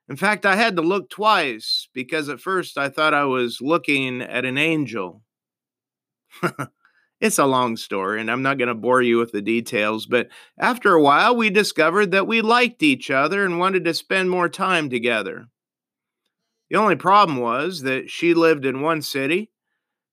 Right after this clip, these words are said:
and I lived in another one three hours from one another, so we made a lot of phone calls with occasional visits.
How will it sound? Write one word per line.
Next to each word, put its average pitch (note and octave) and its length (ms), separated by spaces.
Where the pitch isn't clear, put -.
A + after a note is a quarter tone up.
and A#2 100
I D#3 180
lived E3+ 380
in C#3 140
another D#3 340
one C#3 300
three D#3+ 380
hours C#3 500
from B2+ 240
one C3 180
another, C#3+ 520
so D3 400
we C#3 60
made F#3 220
a G3 40
lot G#3 220
of G3+ 100
phone B3 320
calls A#2 600
with C3 180
occasional D#3 720
visits. D#3 920